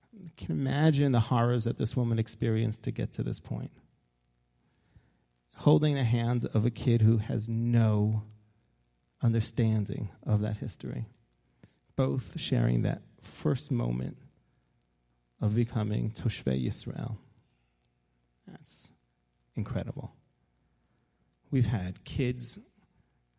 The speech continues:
We had one kid, remember a thirteen-year-old kid who came off a plane wearing his grandfather's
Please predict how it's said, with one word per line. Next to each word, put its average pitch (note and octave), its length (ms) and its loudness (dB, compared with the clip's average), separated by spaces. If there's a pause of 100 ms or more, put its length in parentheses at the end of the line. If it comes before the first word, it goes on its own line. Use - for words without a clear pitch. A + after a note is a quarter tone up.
(220)
We G#2+ 80 -10
had G#2 100 -6
one A2 300 0
kid, A2+ 340 -14 (300)
remember A2+ 260 -10
a G#2+ 40 -4
thirteen-year-old A2+ 760 0
kid A#2 200 2
who A#2 80 2
came A2+ 260 0
off A2+ 180 -2
a - 40 -2
plane B2 460 -6 (500)
wearing B2 360 6
his G#2+ 260 0
grandfather's A#2 1160 -2